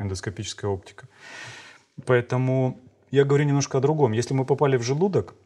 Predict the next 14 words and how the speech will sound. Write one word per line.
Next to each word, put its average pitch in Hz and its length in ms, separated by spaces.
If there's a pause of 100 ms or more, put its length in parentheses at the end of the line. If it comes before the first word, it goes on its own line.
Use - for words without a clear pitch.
(380)
да, 156 240
и 151 60
пользуемся, 107 460
например, 101 340
методикой 101 420
старпоинтов, 98 640
можно 107 260
смело 110 320
выпу-, 98 240
выключать 113 640
эндоскопическое 95 640
изображение, 113 560
выключать 107 560
воздух, 165 460